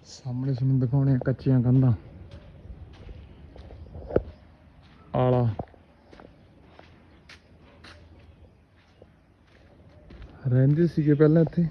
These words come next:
ਉਹ ਇੱਥੋਂ ਢਾਹ ਕੇ ਖੇਤ ਵਗ ਗਏ ਜੀ। ਦੱਸਦੇ ਆ ਕਿ ਕਹਿੰਦੇ ਵੀ ਉਹ ਖੇਤ ਆਪਣਾ ਕੋਠੀ ਵਗੈਰਾ ਪਾ ਲਈ ਉਹਨਾਂ ਨੇ, ਬਾਈਆਂ ਨੇ। ਤੇ ਦੇਖ ਸਕਦੇ ਹੋ।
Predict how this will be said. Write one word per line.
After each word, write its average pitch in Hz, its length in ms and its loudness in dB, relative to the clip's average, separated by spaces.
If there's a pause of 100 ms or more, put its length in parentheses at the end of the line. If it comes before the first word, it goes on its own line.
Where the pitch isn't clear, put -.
(240)
ਉਹ 151 280 0 (2500)
ਇੱਥੋਂ 160 280 0 (100)
ਢਾਹ 165 240 2
ਕੇ 156 220 2 (560)
ਖੇਤ 143 280 -4
ਵਗ 139 220 0
ਗਏ 131 140 0
ਜੀ। 135 120 -4 (1700)
ਦੱਸਦੇ 139 560 -4
ਆ 135 80 -2
ਕਿ 135 120 -4
ਕਹਿੰਦੇ 143 220 0
ਵੀ 143 120 -4
ਉਹ 143 80 -2
ਖੇਤ 135 320 0
ਆਪਣਾ 135 520 -4
ਕੋਠੀ 131 300 -4
ਵਗੈਰਾ 131 280 0
ਪਾ 127 180 0
ਲਈ 123 140 -2
ਉਹਨਾਂ 131 200 -2
ਨੇ, 131 100 -2 (140)
ਬਾਈਆਂ 123 380 0
ਨੇ। 127 120 -4 (1160)
ਤੇ - 280 -12
ਦੇਖ 127 300 -4
ਸਕਦੇ 131 280 -2
ਹੋ। 127 40 -2